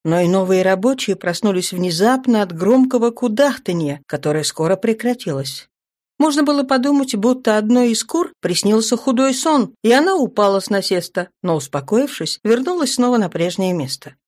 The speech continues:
На следующее утро в углу курятника нашли наполовину съеденное тело одной из этих высокоценимых поставщиц яиц. Конеп внимательно осмотрел безголовое туловище, затем пол и произнес одно только слово:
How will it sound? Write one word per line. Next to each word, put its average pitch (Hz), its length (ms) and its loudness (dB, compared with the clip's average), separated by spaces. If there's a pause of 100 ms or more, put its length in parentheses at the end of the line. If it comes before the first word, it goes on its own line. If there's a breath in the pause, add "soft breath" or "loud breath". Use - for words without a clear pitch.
(320)
На 190 120 0
следующее 196 600 -2
утро 220 480 0
в 156 100 -6
углу 185 280 2
курятника 208 840 0
нашли 214 360 -2
наполовину 262 560 2
съеденное 226 580 2
тело 240 340 2
одной 233 320 2
из 208 120 -2
этих 254 420 -2
высокоценимых 262 1120 2
поставщиц 254 800 -4
яиц. 190 680 -4 (560)
Конеп 220 580 0
внимательно 226 680 2
осмотрел 208 580 0
безголовое 196 640 0
туловище, 160 680 -4 (100)
затем 247 540 0
пол 190 500 -2 (180)
и 269 100 0
произнес 262 640 0
одно 214 400 0
только 262 400 -2
слово: 147 520 -6